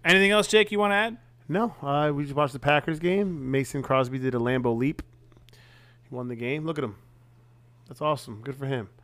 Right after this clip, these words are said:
Speaker 2: Um, no, uh, my team's gonna win. I'm just gonna add that again. I'm beating David. Um,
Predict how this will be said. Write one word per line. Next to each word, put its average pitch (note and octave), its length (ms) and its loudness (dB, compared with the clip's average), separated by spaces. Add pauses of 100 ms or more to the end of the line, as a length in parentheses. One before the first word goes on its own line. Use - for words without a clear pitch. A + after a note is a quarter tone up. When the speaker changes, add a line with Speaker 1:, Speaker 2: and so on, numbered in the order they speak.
(560)
Speaker 2:
Um, D3+ 380 2
no, F3+ 280 8
uh, D#3 320 8
my D#3+ 180 2
team's F3+ 200 0
gonna E3+ 120 4
win. C#3+ 340 6 (420)
I'm C3+ 120 -2
just C3 100 -10
gonna C#3 120 -2
add B2+ 140 2
that B2+ 100 0
again. B2 280 -2
I'm A2+ 160 -4
beating C3+ 380 -2
David. C3 420 0 (600)
Um, B2+ 1500 -4